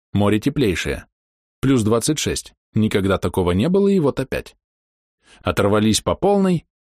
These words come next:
помечтали о лишнем деньке и пообещали вернуться в Сочи. Но, увы, до конца книги мы там так и не побываем. Обратно опять летели Алросой, там нас опять кормили,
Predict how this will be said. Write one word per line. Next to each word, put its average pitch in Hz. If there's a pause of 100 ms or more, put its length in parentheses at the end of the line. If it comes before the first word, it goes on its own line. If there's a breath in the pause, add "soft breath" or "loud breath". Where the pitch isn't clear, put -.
помечтали 151
о 101
лишнем 98
деньке 95
и 196
пообещали 120
вернуться 104
в -
Сочи. 69 (760 soft breath)
Но, 107
увы, 180 (120)
до 98
конца 98
книги 196
мы 185
там 170
так 107
и 110
не 113
побываем. 95 (1500)
Обратно 185
опять 139
летели 107
Алросой, 110 (360)
там 113
нас 110
опять 98
кормили, 98